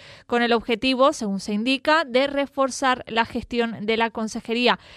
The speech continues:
del sector primario, asegurar una coordinación eficaz y garantizar la continuidad de los proyectos en marcha.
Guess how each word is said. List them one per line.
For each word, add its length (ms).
del 300
sector 420
primario, 720
asegurar 640
una 260
coordinación 760
eficaz 540
y 240
garantizar 920
la 260
continuidad 760
de 160
los 240
proyectos 540
en 120
marcha. 440